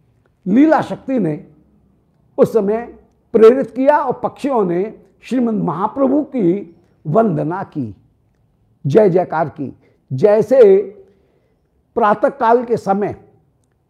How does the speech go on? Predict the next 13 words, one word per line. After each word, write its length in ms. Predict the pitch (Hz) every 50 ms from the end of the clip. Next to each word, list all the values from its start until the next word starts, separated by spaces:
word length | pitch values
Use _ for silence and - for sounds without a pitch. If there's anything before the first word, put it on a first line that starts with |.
| _ _ _ _ -
कोई 600 | 220 233 240 277 277 269 247 240 262 294 - - _ _ _ _ _ _ _ _ _ _ _ _ _ _ _ _ _ _ _ _ _ _ _ _ _ _ _ _ - 143
बंदीजन 580 | 208 240 269 277 320 311 247 - 214 165 - - - - _ _ _ _ _ _ _ _ _ _ _ _ _ _ _ _ - 165
राजा 400 | 175 190 196 233 254 277 285 311
की 200 | 302 311 285 -
स्तुति 380 | - - 247 240 - 277 262
करते 360 | - 233 214 180 - 214 208
हैं, 380 | 147 127 156 120 123 - _ _ _ _ _ _ _ _ -
ऐसे 420 | 247 262 247 247 247 226 226 208
ही 460 | 202 220 269 311 277 226 196 196 - - _ _ _ _ _ _ _ _ _ _ _ _ _ - 147
जितने 360 | 180 247 - 254 262 240 220
भी 160 | 220 240 254
पक्षीगण 600 | - - 180 - - - - 311 311 247 226 214
हैं, 320 | 175 127 151 151 117 95